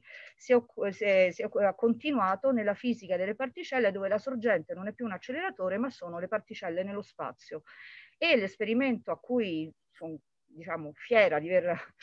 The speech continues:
contribuito alla costruzione è un esperimento che attualmente si trova sulla stazione spaziale e prende dati,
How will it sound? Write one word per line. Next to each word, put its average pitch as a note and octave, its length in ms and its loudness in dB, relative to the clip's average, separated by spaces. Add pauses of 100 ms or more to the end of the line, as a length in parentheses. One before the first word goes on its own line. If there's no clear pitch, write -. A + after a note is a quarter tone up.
(300)
contribuito A3 640 2
alla F#3+ 140 6
costruzione A#3+ 1080 2
è G3+ 160 4
un F#3 120 0
esperimento A#3+ 580 -4
che A3+ 80 -4
attualmente G#3+ 680 -2
si F#3+ 180 -16
trova E3+ 240 -2
sulla F3 200 -8
stazione F#3+ 440 -12
spaziale E3+ 680 -6
e A#3+ 120 -6
prende G3+ 400 0
dati, E3+ 420 -4